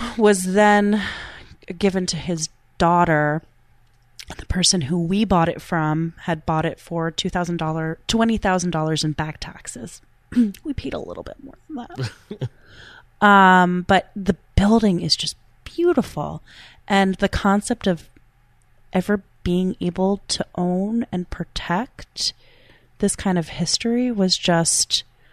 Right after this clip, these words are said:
Speaker 1: amazing to us.
Speaker 2: Mm.
Speaker 1: And I spent weeks in the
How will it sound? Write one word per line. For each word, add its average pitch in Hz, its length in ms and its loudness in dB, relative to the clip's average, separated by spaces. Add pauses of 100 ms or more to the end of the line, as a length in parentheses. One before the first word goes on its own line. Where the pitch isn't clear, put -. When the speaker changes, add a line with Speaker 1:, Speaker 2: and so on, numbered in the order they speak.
(380)
Speaker 1:
amazing 151 680 -2
to - 200 -10
us. 127 520 -6
Speaker 2:
Mm. - 20 -14 (140)
Speaker 1:
And 160 440 2
I 180 140 0
spent - 480 -2 (880)
weeks 180 800 -2
in 156 420 0 (120)
the 160 520 -2